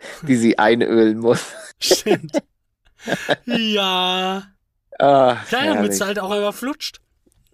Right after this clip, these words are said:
Speaker 2: Wenn, wenn du
Speaker 1: Klar,
Speaker 2: die nicht
Speaker 1: muss ja auch.
Speaker 2: einölst, dann wird das halt trocken,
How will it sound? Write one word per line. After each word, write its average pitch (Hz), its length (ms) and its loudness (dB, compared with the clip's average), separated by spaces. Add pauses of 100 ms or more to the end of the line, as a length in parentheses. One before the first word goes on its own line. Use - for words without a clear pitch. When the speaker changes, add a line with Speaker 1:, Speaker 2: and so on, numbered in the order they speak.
Speaker 2:
Wenn, 180 320 -6
wenn 180 100 -4
du 202 100 0
Speaker 1:
Klar, - 120 0
Speaker 2:
die - 60 4
nicht - 180 -4
Speaker 1:
muss - 180 0
ja - 120 2
auch. - 40 4
Speaker 2:
einölst, - 280 -6 (340)
dann 170 140 -4
wird 170 100 -6
das 170 180 -4
halt 143 200 -8
trocken, 175 640 -4